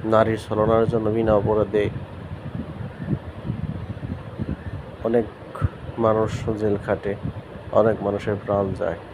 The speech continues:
এই বরবাদ সিনেমার মধ্যে দেখা যায় যে নারীর কারণেই হচ্ছে, মেয়ের কারণেই,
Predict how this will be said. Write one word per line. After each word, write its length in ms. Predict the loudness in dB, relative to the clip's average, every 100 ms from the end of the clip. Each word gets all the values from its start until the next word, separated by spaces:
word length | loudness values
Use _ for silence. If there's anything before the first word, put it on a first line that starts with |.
| -16 -14 -14 -12 -14 -6
এই 80 | -2 2
বরবাদ 300 | 6 6 6
সিনেমার 360 | 4 4 4
মধ্যে 320 | 4 2 0 -2 -4
দেখা 280 | -4 -2 -4
যায় 160 | -4 -4 -4 -6 -8 -10 -8 -4 -4 -6 -10 -10 -6 -6 -6 -8 -8 -8 -10 -10 -6 0
যে 120 | 2
নারীর 340 | 6 10 10 10
কারণেই 340 | 6 6 6 4
হচ্ছে, 480 | 2 2 4 4
মেয়ের 260 | 6 6 8
কারণেই, 420 | 6 4 6 4